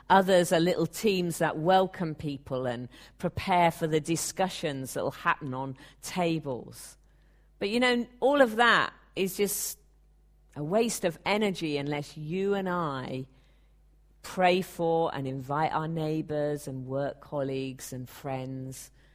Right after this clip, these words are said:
to come along to Alpha and ask their questions, because we're in it together.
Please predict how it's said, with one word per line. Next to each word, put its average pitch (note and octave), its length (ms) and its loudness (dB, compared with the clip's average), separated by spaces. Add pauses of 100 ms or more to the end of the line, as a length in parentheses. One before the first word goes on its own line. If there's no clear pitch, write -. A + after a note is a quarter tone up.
(440)
to - 60 -8
come F3+ 240 -4
along B3+ 440 4
to - 140 -2
Alpha C3+ 500 0
and C3+ 120 -4
ask F#3 320 -2
their F#3 160 0
questions, B2 1120 -8 (580)
because A3+ 320 -2
we're A#3 260 6
in D4+ 160 2
it D4+ 200 -2
together. G#3+ 720 2